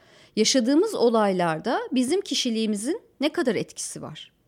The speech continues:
Ve bunu düzeltmek istiyor muyuz? İstiyorsak nasıl yapabiliriz? Yani sanırım, e, o sorunun o yüzden çok fonksiyonel bir cevabı bende yok. Çünkü ben de uğraşıyorum.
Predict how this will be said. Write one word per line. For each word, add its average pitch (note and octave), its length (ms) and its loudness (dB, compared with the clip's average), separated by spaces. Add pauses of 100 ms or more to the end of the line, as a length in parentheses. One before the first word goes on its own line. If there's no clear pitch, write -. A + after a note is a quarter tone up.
(460)
Ve G3+ 300 -2
bunu D#4 280 4 (160)
düzeltmek A3 420 0
istiyor - 320 -4
muyuz? E4 380 0 (280)
İstiyorsak D#4+ 560 -4
nasıl F4 280 -2
yapabiliriz? E3 680 -10 (1600)
Yani A#3 160 0
sanırım, F#4 380 0 (200)
e, G3+ 380 -2 (600)
o D#4 160 4
sorunun D4+ 580 2
o C#4+ 100 4
yüzden C4+ 340 4
çok - 220 -4
fonksiyonel A#3+ 640 -2
bir A3 40 -8
cevabı A3 480 0
bende G#3 500 -2
yok. E3+ 320 -6
Çünkü C4 280 2
ben B3 200 4
de A#3 40 4
uğraşıyorum. D#3+ 640 -6